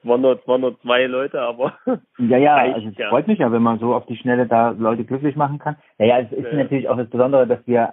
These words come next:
Speaker 2: dass wir einfach auch schöne Bilder von uns haben, ne?
Speaker 1: Ja,
Speaker 2: Wenn wir
Speaker 1: das
Speaker 2: irgendwelche
Speaker 1: war, das war,
Speaker 2: verrückten
Speaker 1: das
Speaker 2: Sachen
Speaker 1: war,
Speaker 2: machen.
Speaker 1: ja, ja, das, na gut. Ähm, ja, erzähl mal. Wollen wir?
Speaker 2: Was, was,
Speaker 1: Sollen wir?
Speaker 2: wie, was?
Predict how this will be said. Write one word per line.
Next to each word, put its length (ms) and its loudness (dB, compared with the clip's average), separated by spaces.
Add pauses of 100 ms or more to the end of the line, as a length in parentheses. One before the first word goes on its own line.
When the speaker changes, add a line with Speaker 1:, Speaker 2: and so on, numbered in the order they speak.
Speaker 2:
dass 160 -10
wir 120 -2
einfach 180 -2
auch 140 -4
schöne 240 0
Bilder 220 0
von 120 -10
uns 220 -2
haben, 300 -2
ne? 140 -10 (640)
Speaker 1:
Ja, 60 -20
Speaker 2:
Wenn 420 -4
wir 100 2
Speaker 1:
das 60 -4
Speaker 2:
irgendwelche 220 -2
Speaker 1:
war, 180 4
das 140 -12
war, 80 0
Speaker 2:
verrückten 300 0
Speaker 1:
das 140 -4
Speaker 2:
Sachen 20 -6
Speaker 1:
war, 80 0
Speaker 2:
machen. 120 -6
Speaker 1:
ja, 120 -6 (280)
ja, 220 -8
das, 140 -18 (920)
na 140 2
gut. 260 0 (600)
Ähm, 680 -2 (420)
ja, 400 2
erzähl 320 0
mal. 340 -4 (840)
Wollen 200 -2
wir? 120 -2
Speaker 2:
Was, 120 -2 (100)
was, 160 2 (240)
Speaker 1:
Sollen 140 -2
wir? 80 -6
Speaker 2:
wie, 100 0
was? 140 2